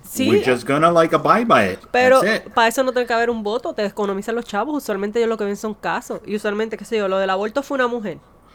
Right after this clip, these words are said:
Speaker 1: que queri-,
Speaker 2: Ujú.
Speaker 1: tení-, quería tener este derecho a no tener este muchachito, eh, Rose-, Roe versus Wade, ¿verdad? Eh, lo del gay marriage también fue a través de, n-, no recuerdo cuál fue el, el,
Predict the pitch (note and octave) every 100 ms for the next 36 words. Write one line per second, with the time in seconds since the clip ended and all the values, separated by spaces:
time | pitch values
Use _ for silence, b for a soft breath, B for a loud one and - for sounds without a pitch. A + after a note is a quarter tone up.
0 | b b - F#3+ F3+ F3 G3+ G3 F#3 F#3
1 | F#3+ F#3+ G3 F3 F#3 F#3+ A3+ A3+ A3+ A#3
2 | A3 A3 B3+ C4 C4 A#3+ G#3+ F#3+ F#3 F#3
3 | F#3 F#3 F#3+ F#3 G3 F3+ F3 E3+ F3 E3+
4 | D#3+ D3+ - C#3 - D3+ C#3 C3+ C#3 E3+
5 | F3 F3 - - F3+ F#3+ F#3 F#3 - D3+
6 | D#3+ D3 C#3 D3+ D4+ B B B B B
7 | B - G3 G3 G3 G3 F#3+ F#3+ - G3+
8 | G3+ G3 G3 F#3 G#3+ B3+ C4+ D#4+ E4+ -
9 | A3 G3+ G#3 - A3 G#3+ G#3 - G#3 F#3+
10 | F3+ F3 F3 F#3+ F#3+ F#3 F3 E3 E3 F3+
11 | F3+ F#3 F#3 G3+ A3 A3+ A3 G#3 G3 -
12 | G3+ F#3+ F#3 F#3+ A3+ - F3 E3 D#3+ D#3
13 | D3+